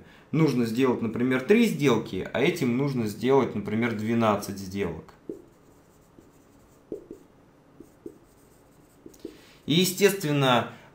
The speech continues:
так как это, этому нужно только три сделки, э, ребятам с быстрыми деньгами, с процентами от сделки нужно около трех-четырех, ну, в нашем случае четырех, э, человек, кому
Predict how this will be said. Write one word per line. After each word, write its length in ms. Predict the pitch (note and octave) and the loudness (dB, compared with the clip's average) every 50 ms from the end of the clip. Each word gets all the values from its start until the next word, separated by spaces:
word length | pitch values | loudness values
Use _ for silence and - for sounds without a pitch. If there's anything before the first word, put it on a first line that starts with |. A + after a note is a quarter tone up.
| - | 6
так 180 | - D3 D3 C#3+ | 8 8 8 8
как 240 | C#3+ C3+ - - - | 6 -4 -6 -2 0
это, 240 | D#3 D#3+ D#3+ C3+ | 2 2 2 2
этому 420 | C3 B2 - C#3+ C#3+ D3+ D3 C3+ C3 | 0 2 2 0 0 0 0 0 0
нужно 360 | B2+ C3 B2+ A#2+ B2 B2 A#2 | 0 -2 -2 -2 -4 -6 -4
только 240 | - C3 B2+ C3 C#3 | -4 -4 -6 -6 -2
три 260 | - - A#3 C4 A#3+ | 0 2 4 4 4
сделки, 600 | G3+ E3+ D#3+ D#3+ D3+ C3 A#2 - - G#2+ G2+ - | 4 2 4 6 6 6 6 2 -2 -4 -2 -2
э, 580 | B1+ - - - A#2 A2+ A2 A2 A2 A2 G#2+ G#2 G#2 - - - _ - | -4 -4 -2 -2 0 0 2 2 2 2 2 0 -2 -6 -14 -20 _ -8
ребятам 420 | - A2+ C3 C#3+ D3 D3 C#3+ C#3 | -6 -2 2 2 2 2 2 -2
с 60 | C3 B2+ | -2 0
быстрыми 400 | D3 F#3+ F#3+ F#3+ - C#3 C3 B2 | 0 0 0 2 0 0 0 0
деньгами, 420 | A#2 B2+ C3 B2+ C#3+ C#3+ C3+ B2+ | 0 -2 0 4 4 4 4 2
с 80 | A2 G#2 | -2 -4
процентами 580 | - B2 B2 A#2+ - D3 B2+ - B2 B2 B2 | -4 -6 -4 -2 -2 -2 -2 -2 -2 -2 -2
от 80 | A#2+ A#2 | -4 -2
сделки 360 | C3 E3+ G#3+ G#3 G#3 - B2 | 2 4 4 4 4 0 -2
нужно 460 | A#2+ B2+ C#3 C#3+ C#3 C3+ A#2 A#2 A#2 - - - - - | -2 0 0 0 0 0 -2 -2 -4 -6 -12 -12 -8 -2
около 360 | - B2+ - - C3+ C3+ C3 | -2 -2 0 2 2 2 2
трех-четырех, 920 | C3+ D3 D3 D#3+ E3 D#3+ - - - - - A#2+ B2 C3 B2 G#2+ - - - - - | 0 0 2 2 2 0 0 -6 -6 -2 -2 0 2 2 2 2 0 -6 -12 -14 -8
ну, 180 | C3 C3+ B2 G#2 | -6 -4 -4 -4
в 80 | G2 | -6
нашем 300 | G2+ G#2+ A2 A2 - A#2 | -4 -6 -6 -6 -6 -8
случае 340 | - - A#2 A2 G#2+ - - | -8 -8 -10 -10 -8 -10 -8
четырех, 500 | - - - - B2+ B2 B2 B2 A#2 A#2 - - - - - - - - - - - - | -8 -8 -4 -2 2 2 4 4 4 0 -2 -10 -18 -20 -20 -20 -20 -20 -20 -20 -14 -6
э, 240 | - A2+ A#2 A#2 A2 | -2 0 2 2 2
человек, 420 | A2+ - B2+ B2+ C#3 F3 E3+ - - | 2 4 6 8 8 8 6 4 0
кому 520 | - A#2+ B2 B2+ C3+ C#3+ D3 D3 C#3+ - | -2 0 0 2 2 4 4 4 2 -2